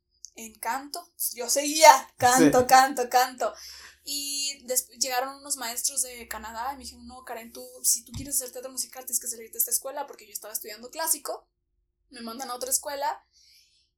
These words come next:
Speaker 1: y empiezo a hacer cine. Entonces hago como unos diez, quince cortos y me enamoro. Digo, "Híjole, creo que yo sí me equivoqué un poquito de, de,
Speaker 2: <laughs>
Speaker 1: de rama".
Speaker 2: Claro.
Speaker 1: Y deseo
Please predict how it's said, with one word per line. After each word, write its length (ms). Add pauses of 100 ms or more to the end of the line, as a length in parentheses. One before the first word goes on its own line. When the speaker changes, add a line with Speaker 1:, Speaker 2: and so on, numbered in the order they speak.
Speaker 1:
y 160
empiezo 320
a 20
hacer 140
cine. 480 (640)
Entonces 400
hago 260
como 220
unos 260
diez, 240
quince 320
cortos 680 (320)
y 320
me 100
enamoro. 560 (640)
Digo, 480
"Híjole, 360 (120)
creo 220
que 140
yo 80
sí 180
me 120
equivoqué 440
un 140
poquito 760
de, 460
de, 500
Speaker 2:
<laughs> 80
Speaker 1:
de 280
rama". 640 (240)
Speaker 2:
Claro. 260 (960)
Speaker 1:
Y 260
deseo 840